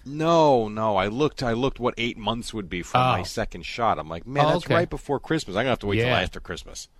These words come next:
Speaker 2: That
Speaker 1: So
Speaker 2: could be a super spreader event, Jerry. You don't wanna get, wait till after Christmas.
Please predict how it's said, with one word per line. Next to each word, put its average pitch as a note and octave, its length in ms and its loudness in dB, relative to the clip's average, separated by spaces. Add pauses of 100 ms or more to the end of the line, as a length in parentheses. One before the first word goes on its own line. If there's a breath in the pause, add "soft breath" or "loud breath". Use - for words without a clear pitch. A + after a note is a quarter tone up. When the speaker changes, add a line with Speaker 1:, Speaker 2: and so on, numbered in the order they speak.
(1200)
Speaker 2:
That B2 240 4
Speaker 1:
So - 40 -8
Speaker 2:
could C3 120 0
be A2 100 2
a G#2+ 60 2
super D3 320 0
spreader F#2+ 360 0
event, F2+ 300 -2
Jerry. G2 260 0
You B2 80 0
don't C3 120 0
wanna G#2 220 0
get, F#2 280 -2
wait F#2+ 180 -4
till F#2+ 160 -2
after A#2 260 0
Christmas. - 600 -10